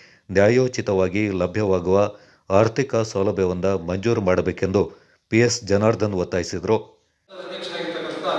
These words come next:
Speaker 2: ಶ್ರೀ ಭೈರಪ್ಪನವರಿಗೂ ಸಹ ಈ, ಆ, ನಮ್ಮ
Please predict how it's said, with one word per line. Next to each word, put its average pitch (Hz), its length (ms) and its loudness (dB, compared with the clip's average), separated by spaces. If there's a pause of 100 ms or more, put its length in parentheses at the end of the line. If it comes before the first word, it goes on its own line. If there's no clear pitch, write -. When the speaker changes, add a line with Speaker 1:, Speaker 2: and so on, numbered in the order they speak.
(220)
Speaker 2:
ಶ್ರೀ 165 320 -6
ಭೈರಪ್ಪನವರಿಗೂ 165 680 -4
ಸಹ 202 240 -4 (680)
ಈ, 359 80 -4
ಆ, - 1000 -4
ನಮ್ಮ 160 160 -4